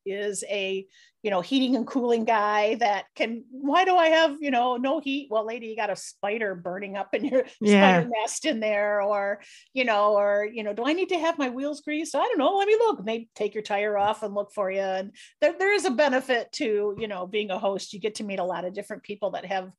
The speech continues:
Speaker 1: a lot of different talents that can help
Speaker 2: Yeah.
Speaker 1: you, you know, and that's really nice.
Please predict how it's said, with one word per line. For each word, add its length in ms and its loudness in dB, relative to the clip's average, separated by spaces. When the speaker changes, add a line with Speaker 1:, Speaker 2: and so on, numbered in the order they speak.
Speaker 1:
a 40 -2
lot 200 2
of 100 -4
different 340 -10
talents 580 -8
that 180 -6
can 120 -12
help 140 -2
Speaker 2:
Yeah. 420 2
Speaker 1:
you, 100 -10
you 40 -12
know, 340 -12
and 180 -6
that's 260 -10
really 220 -8
nice. 420 -10